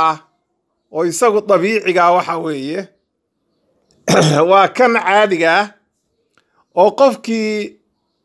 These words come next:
inuu qof magan galo oo markaa qofkaasi uu difaaco, yiraahdo, "Qofkaan anaa magangelyo siiyey," shuruuddeediina la helo oo qofkaan magan-, uu magan gelayaa uu yahay qof xayiya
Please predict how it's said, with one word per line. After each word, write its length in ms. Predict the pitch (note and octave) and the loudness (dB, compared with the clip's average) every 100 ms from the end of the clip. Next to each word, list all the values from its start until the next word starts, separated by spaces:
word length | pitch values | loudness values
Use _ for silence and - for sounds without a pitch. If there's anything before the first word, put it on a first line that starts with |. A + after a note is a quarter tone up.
| _ _ _ _ _ _ - | _ _ _ _ _ _ 2
inuu 320 | C4 B3 G#3+ | 6 6 4
qof 220 | A#3+ A#3 | 2 0
magan 420 | G#3 G3+ G#3 G#3+ | 0 0 2 0
galo 340 | F3 E3 E3+ F3 D#3+ _ _ _ _ _ _ _ _ _ _ _ _ _ _ _ | 0 0 2 0 -4 _ _ _ _ _ _ _ _ _ _ _ _ _ _ _
oo 160 | E3 F#3 | 2 4
markaa 380 | A3+ A#3+ A#3 G#3+ | 4 4 4 2
qofkaasi 560 | B3+ A#3+ A#3+ G3+ A3 | 0 -2 -2 -2 -4
uu 140 | G3 F#3+ | -8 -8
difaaco, 680 | D3+ E3 F#3+ F3+ E3+ A3+ | -10 -8 -4 -4 -4 -2
yiraahdo, 360 | G#3 G3 F#3 F#3 | 0 0 0 0
"Qofkaan 360 | A3+ A3+ A3 | -2 -2 -2
anaa 200 | G3+ G#3+ | 0 -2
magangelyo 600 | G#3 F#3+ F#3 E3 F#3 A3 | -2 -4 -4 -4 -2 0
siiyey," 640 | A#3 - F3 D#3 D#3+ E3 - _ - _ _ _ _ _ _ _ - _ _ _ _ _ | -2 -4 -6 -2 -2 -2 -8 _ -20 _ _ _ _ _ _ _ -20 _ _ _ _ _
shuruuddeediina 920 | - - G#3 C4 A#3 B3 G#3+ B3 A#3 F3+ | -2 2 6 6 6 4 4 4 2 2
la 120 | F3 | 0
helo 440 | E3+ F3+ F#3+ G3+ - | 0 0 -2 -4 -10
oo 120 | D#3+ | -8
qofkaan 400 | A3+ A3 A#3 G3 | -6 -2 0 0
magan-, 400 | F#3+ G#3 A3+ F#3+ | 0 -2 -4 -6
uu 140 | G#3 F#3+ | -6 -4
magan 300 | F#3+ A#3 G3 | -2 -4 -2
gelayaa 360 | G3 F#3 F3 | -2 2 2
uu 60 | F3 | 2
yahay 200 | E3+ E3 | 2 0
qof 200 | G#3+ G#3+ - | -2 -6 -4
xayiya 460 | A3+ A#3 F#3 F#3 | -4 -2 -2 -2